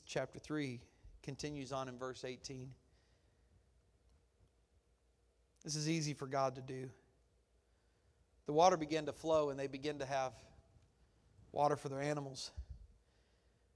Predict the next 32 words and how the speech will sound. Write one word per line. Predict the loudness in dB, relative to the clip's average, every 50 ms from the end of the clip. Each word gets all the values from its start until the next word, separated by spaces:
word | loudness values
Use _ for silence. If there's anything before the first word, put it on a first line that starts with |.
| _ _ _ -2
But | 0
he | 2
said, | 4 8 8 8 8
"This | 8 6 6 4
is | 2 2 4
not | 4 4 4 4
the | 4
only | 2 2 2 0
thing | -2 -2
I'm | -4 -2
gonna | -4 -4
do | -4 -4 -4
for | -4 -6 -8
you." | -8 -8 -10 -12 -14 -20 -20 -20 -20 -20 -20 -20 -20 -20 _ _ _ _ _ _ _ _ _ _ _ _ _ _ _ _ _ _ _ _ _ -20 -16 _ -4
He | 0
said, | 2 4 4 4
"I'm | 4
gonna | 2 2 2
hand | 2 2 2 2 4 4
over | 4 4 4 0 0
Moab | 2 2 2 4 4 2 0 0 -4
to | -10 -8
you." | -8 -8 -10 -12 -14 -20 -20 _ _ -20 -20 _ _ _ _ _ _ _ _ _ _ _ _ _ _ _ _ _ _ _ _ _ _ _ _ _ -20 _ _ _ _ _ _ _ _ _ _ _ _ _ _ _ _ _ _ _ _ _ _ _ _ _ -16
He | -8 -4
said, | -2 0
"I'm | 0 2
gonna | 2 2
hand | 4 4 6 6
everything | 6 6 6 4 2 2 2 4
over | 4 4 2 2
to | -2 -2 -4
you. | -4 -4 -4 -6